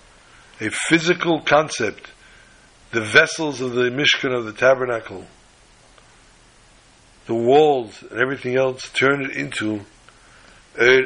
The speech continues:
Ein Sof Baruch Hu, the light of God Almighty Himself. And the end of this Aveda is in the Geula Amitis Hashtema,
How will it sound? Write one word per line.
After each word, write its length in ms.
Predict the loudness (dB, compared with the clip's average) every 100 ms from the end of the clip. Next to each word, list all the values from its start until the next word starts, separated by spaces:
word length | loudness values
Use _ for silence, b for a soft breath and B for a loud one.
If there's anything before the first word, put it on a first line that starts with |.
| 0
Ein 180 | -8 -8
Sof 380 | -4 -2 -2 -4
Baruch 280 | -6 -6
Hu, 140 | -10 -16 -20 _ -20 _ -20 _ -20 _ _ _ _ _ -20
the 100 | -12
light 380 | 2 4 4 -2 -20 _ _
of 160 | -20 -8
God 280 | 0 0 0
Almighty 340 | -8 -8 -8
Himself. 460 | -14 -16 -16 -16 -18 -20 -20 _ -20 _ _ _ _ _ _ _ _ _ _ _ _ _ _ _ _ _ -20 _ _ _ _ _ _ _ _ _ _ -20 -20 B B B B B B -16
And 120 | -4
the 120 | 2
end 140 | 2 0
of 80 |
this 160 | -6 -6
Aveda 380 | -4 0 0 0
is 500 | -2 -2 -8 -14 -18 -16
in 80 |
the 100 | -14
Geula 400 | -10 -6 -4 -2
Amitis 340 | -4 -6 -10 -12
Hashtema, 540 | -8 -8 -8 -10 -12